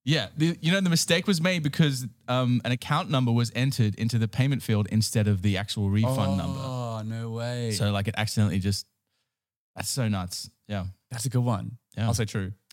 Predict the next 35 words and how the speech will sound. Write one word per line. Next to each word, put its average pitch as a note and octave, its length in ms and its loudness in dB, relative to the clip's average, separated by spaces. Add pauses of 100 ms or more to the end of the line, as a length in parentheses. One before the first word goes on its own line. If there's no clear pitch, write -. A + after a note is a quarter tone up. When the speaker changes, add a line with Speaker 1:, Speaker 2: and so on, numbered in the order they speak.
Speaker 1:
It C3 140 0
is B2+ 100 0
true. F#3+ 280 0 (280)
Speaker 2:
There G2+ 120 -4
you G#2+ 80 -2
Speaker 1:
It - 100 0
Speaker 2:
go. C3 80 0
Speaker 1:
is E3 220 2
true. F3+ 480 2
Speaker 2:
Very A2+ 240 0
nice. B2+ 500 0 (140)
Speaker 1:
What A#3+ 180 6
would B3 140 4
you A3+ 160 6
do E3 180 6
if C3+ 140 2
you D#3 80 6
were D#3 40 4
accidentally C#3 480 4
given A2+ 480 4 (140)
ten B2 300 2
million? A2+ 480 2
Speaker 2:
I, A2 120 2 (200)
I A2 80 0
just G2+ 180 -2
say, F#2+ 260 -2
"Hey, F#2+ 220 -2
there's G2 160 -2
been F#2+ 120 0
a - 20 0
mistake." F#2 340 -2
Like, B2 100 2
what, C3+ 200 0
what's C3+ 180 0
gonna, C#3+ 260 -2